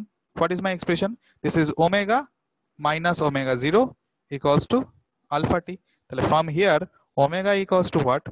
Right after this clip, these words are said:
Omega zero plus alpha t. Is this looking like V equals to U plus A T? Think about the linear dy-, linear dynamics, linear motion dynamics. V equals to U plus A T. Hope all of you can remember V was what?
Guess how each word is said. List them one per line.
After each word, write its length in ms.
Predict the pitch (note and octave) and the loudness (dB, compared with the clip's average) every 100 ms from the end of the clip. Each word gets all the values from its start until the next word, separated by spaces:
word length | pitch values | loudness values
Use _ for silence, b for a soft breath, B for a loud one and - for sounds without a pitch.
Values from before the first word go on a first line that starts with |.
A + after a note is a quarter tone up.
| - _ - D3 | -20 _ -8 -4
Omega 280 | E3 F3+ E3+ | -4 -2 -2
zero 180 | D#3 F3+ C4+ - _ _ | 2 2 2 -2 _ _
plus 200 | B2+ C3 D3 | -6 -6 -6
alpha 200 | C#3+ D#3 - | -6 -6 -8
t. 20 | D3 _ _ _ _ _ _ _ _ _ _ _ _ F#3+ | -18 _ _ _ _ _ _ _ _ _ _ _ _ -4
Is 60 | G#3 | 0
this 160 | B3+ A#3+ | 0 0
looking 220 | A#3 B3 A#3+ | -2 -2 0
like 120 | A#3+ F3 | 0 0
V 100 | G3 | 0
equals 260 | G#3 A3 G#3+ | 2 0 2
to 80 | A3 | 0
U 100 | A3 | 2
plus 160 | A3 G#3+ | 0 -2
A 80 | G#3+ | -4
T? 180 | A3+ - _ _ _ _ _ _ _ _ _ _ b b b _ | -8 -16 _ _ _ _ _ _ _ _ _ _ b b b _
Think 180 | A#3 A#3+ | -4 0
about 200 | A#3 A3+ | 2 4
the 80 | A3 F3+ | 2 0
linear 240 | F3 G#3+ G3 | 0 0 0
dy-, 120 | - _ | -4 _
linear 340 | D3 E3 G3 G#3 | -4 -2 0 2
dynamics, 540 | G3 F#3+ F#3+ G3 - | 2 0 0 -2 -4
linear 280 | E3 E3+ F#3+ F#3 | -4 0 0 0
motion 200 | F3+ F3+ | 0 -2
dynamics. 420 | F3+ E3+ F3 F3+ - _ _ _ _ - | -4 -4 -6 -8 -14 _ _ _ _ -2
V 20 | F#3 | 0
equals 280 | G#3 G#3+ G#3 | 2 2 0
to 80 | - G#3 | 2 2
U 40 | G#3 | 2
plus 160 | G3+ | -2
A 60 | G3 | -4
T. 100 | G3+ | -2
Hope 320 | F3+ F3+ - - - | 2 2 -2 -16 -2
all 140 | E3 | 0
of 80 | F3+ | 0
you 80 | F3 | -2
can 140 | F#3 | -2
remember 360 | F3 E3+ E3 E3 D#3 | 0 -2 0 0 0
V 140 | E3+ | 2
was 180 | F3 D#3 | 0 2
what? 140 | C3 | -2